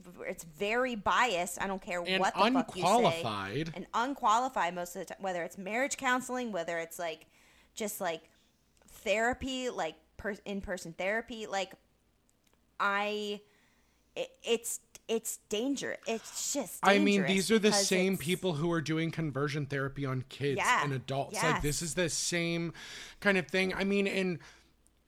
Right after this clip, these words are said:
Speaker 2: they, t-, uh, t-, Trinity famously came under,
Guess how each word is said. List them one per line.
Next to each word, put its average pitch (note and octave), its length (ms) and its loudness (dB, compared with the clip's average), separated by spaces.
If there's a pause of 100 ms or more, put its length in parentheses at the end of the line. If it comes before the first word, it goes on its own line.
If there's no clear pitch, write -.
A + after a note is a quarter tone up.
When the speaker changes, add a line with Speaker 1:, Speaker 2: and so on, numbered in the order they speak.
(120)
Speaker 2:
they, C#3+ 360 0
t-, E3+ 140 -8
uh, F#3 120 -8 (100)
t-, - 180 -4
Trinity A3 520 4
famously B3 640 2
came F#3 260 -2
under, F3 420 2